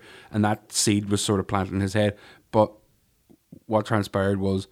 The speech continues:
they were in a race to get the first episode out because this,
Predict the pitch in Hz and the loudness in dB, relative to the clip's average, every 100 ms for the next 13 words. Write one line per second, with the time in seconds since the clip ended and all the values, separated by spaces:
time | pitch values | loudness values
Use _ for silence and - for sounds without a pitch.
0 | _ _ - 107 107 107 104 98 98 117 | _ _ 2 4 6 4 4 2 4 4
1 | - - - - _ _ _ 113 101 101 | 2 -4 -8 -14 _ _ _ -4 0 -2
2 | - 104 98 - 110 107 95 101 - 95 | 0 -4 -4 2 2 4 -2 -2 0 2
3 | 98 - - 117 101 98 101 - - | 2 0 -4 0 2 2 -4 -4 -14